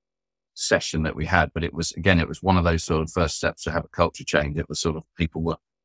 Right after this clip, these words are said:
talking about it and there was a Q and A, and you, sometimes a Q and A, you don't get any questions, but then once someone talks, other people talk. So things like that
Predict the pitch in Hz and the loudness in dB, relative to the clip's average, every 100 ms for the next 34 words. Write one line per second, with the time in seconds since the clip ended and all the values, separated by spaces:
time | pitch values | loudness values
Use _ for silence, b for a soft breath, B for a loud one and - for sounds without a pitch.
0 | _ _ _ - - 95 - 76 71 76 | _ _ _ -4 4 4 6 2 4 4
1 | 78 73 80 80 - - 98 80 80 78 | 4 4 4 2 -4 2 4 4 4 2
2 | 78 87 - 117 113 92 87 104 90 82 | 2 2 4 4 2 0 0 2 4 4
3 | 82 85 76 71 82 - 82 - 71 73 | 2 0 2 0 0 -2 -4 -4 -10 -8
4 | 80 82 82 80 - _ _ - 98 92 | -4 2 2 2 -6 _ _ 0 2 2
5 | - 90 87 82 - _ _ - 87 80 | 4 6 6 4 0 _ _ 2 4 4
6 | - - - 82 80 - 80 76 - 76 | -2 -10 0 2 2 0 -2 -2 0 0
7 | 69 - 87 - _ _ _ _ - 135 | 0 0 0 -2 _ _ _ _ 2 4
8 | 135 113 107 - 101 | 4 6 4 6 2